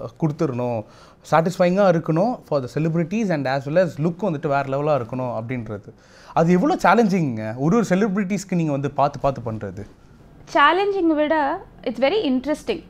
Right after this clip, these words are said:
Speaker 1: ஓ.
Speaker 2: It's very, very interesting. ஏன்னா எனக்கு best part of நம்ம ஜாப் உங்களுக்கும் அதுதான். You meet so many people.
Speaker 1: ம், ம்,
Speaker 2: So நம்ம இன்டராக்ட் பண்ணும்போது அவங்களோட ஸ்டைல் என்ன, அவங்களோட கம்ஃபர்ட் ஜோன் என்ன, அவங்க என்ன பேக்ரவுண்ட்ல வந்திருக்காங்க, எல்லாமே you get to know.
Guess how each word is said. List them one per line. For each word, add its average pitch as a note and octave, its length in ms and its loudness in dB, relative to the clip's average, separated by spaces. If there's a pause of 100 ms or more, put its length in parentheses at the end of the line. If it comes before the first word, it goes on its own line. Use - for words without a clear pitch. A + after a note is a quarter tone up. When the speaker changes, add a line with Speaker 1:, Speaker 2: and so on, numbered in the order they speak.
(180)
Speaker 1:
ஓ. C3+ 60 2
Speaker 2:
It's C3+ 180 4
very, C4 200 4
very D#4+ 220 4
interesting. A#3+ 500 -4
ஏன்னா C4 220 -2
எனக்கு B3 280 -2 (260)
best B3 320 0
part C#4+ 280 6
of C#4+ 120 4 (180)
நம்ம A#3 280 0
ஜாப் A#3+ 300 4
உங்களுக்கும் C4+ 400 4
அதுதான். A#3 400 0
You C4+ 180 0
meet D#4 300 4
so C#4 220 0
many D4 220 4
people. A3+ 360 -4
Speaker 1:
ம், D3 200 0
ம், B2 220 -4
Speaker 2:
So - 80 -2
நம்ம C#4+ 200 4
இன்டராக்ட் F4+ 400 4
பண்ணும்போது D4 360 4
அவங்களோட C4 360 2
ஸ்டைல் C4+ 360 2
என்ன, B3 180 0
அவங்களோட A#3+ 380 2
கம்ஃபர்ட் B3+ 460 2
ஜோன் A3+ 240 0
என்ன, G#3+ 220 0
அவங்க A#3 280 2
என்ன B3+ 260 2
பேக்ரவுண்ட்ல A#3+ 560 0
வந்திருக்காங்க, G3+ 480 -8 (140)
எல்லாமே C#4 420 2
you C4+ 160 2
get G#3+ 220 -4
to A3 100 0
know. F#3 120 -6